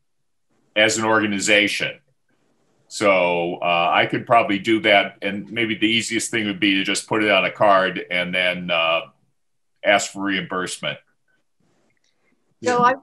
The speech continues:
Speaker 2: suspect, um, I suspect that it will, uh, bill the town. If it's through, if, if it's the one that I sent you,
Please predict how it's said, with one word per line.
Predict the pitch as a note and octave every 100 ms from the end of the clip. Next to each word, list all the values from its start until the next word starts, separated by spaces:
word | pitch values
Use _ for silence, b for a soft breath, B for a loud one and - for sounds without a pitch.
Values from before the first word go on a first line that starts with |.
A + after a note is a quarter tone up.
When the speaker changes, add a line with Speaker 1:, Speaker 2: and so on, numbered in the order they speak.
| -
Speaker 2:
suspect, | C#4 - A#3+ A#3+ A#3+ - - -
um, | G3+ F#3+ F3+ E3 D#3+ F3 _ _ -
I | A3
suspect | A#3 A#3 - A3+ -
that | G3+ E3+ G#3
it | G3
will, | F#3+ F3 D#3+ _ -
uh, | E3+ D#3+ D#3 D#3+
bill | F#3+ F#3
the | E3
town. | - F3+ D3+ D3 D3 _ _ _ _ _ _ _ _ _ _ -
If | G3
it's | A#3 -
through, | B3 F3+
if, | G#3+ - _ _
if | -
it's | A3+
the | -
one | B3 A#3
that | A#3+
I | A#3
sent | A#3+ C#4 C4
you, | B3+ C4+